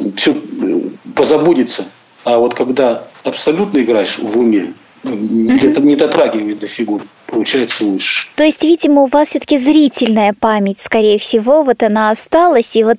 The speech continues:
Speaker 2: это, а, скорее всего, вот так.
Speaker 1: Да, да, да, да. Я ва-, я вам прямо скажу, что у меня очень богатое вот воображение, вот зрительное.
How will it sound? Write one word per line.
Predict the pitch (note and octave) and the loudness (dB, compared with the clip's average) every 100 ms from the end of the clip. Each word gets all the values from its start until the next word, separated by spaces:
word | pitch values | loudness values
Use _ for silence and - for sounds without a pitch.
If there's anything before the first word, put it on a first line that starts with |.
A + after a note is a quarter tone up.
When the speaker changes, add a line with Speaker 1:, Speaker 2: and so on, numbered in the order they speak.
| - | 2
Speaker 2:
это, | B3+ A#3+ A3 - - - - - | 2 2 0 -2 -14 -16 -16 -10
а, | A3 G#3+ G3+ | -4 -2 -4
скорее | G#3 - A3+ A#3+ | -4 -2 -2 -2
всего, | - A3 A3 | -4 -2 -2
вот | A3+ - - | -2 -6 -6
так. | G3 G3+ - - - _ _ - | -6 -6 -12 -18 -18 _ _ -4
Speaker 1:
Да, | D3 D3 | 0 2
да, | C#3+ C3+ | 0 2
да, | C3+ | 2
да. | B2 A#2+ - - | 0 -2 -8 -4
Я | C#3 D3+ | 0 2
ва-, | D3+ D3 | 2 2
я | D#3 C3+ | 2 0
вам | |
прямо | C3 D#3 C#3 C3 | 0 0 0 0
скажу, | D3+ D3 | -2 -2
что | - C3+ | -2 0
у | |
меня | C3 C3+ | 2 2
очень | C3 B2+ - | 0 -4 -4
богатое | B2+ B2 C3+ A#2 A2+ | -2 0 2 0 -2
вот | G#2+ | 0
воображение, | A#2+ A#2 B2+ D3 G3 E3 | 0 2 0 0 0 0
вот | G2+ | 0
зрительное. | A#2+ C3 B2 G2 F#2 | 0 0 0 -4 -4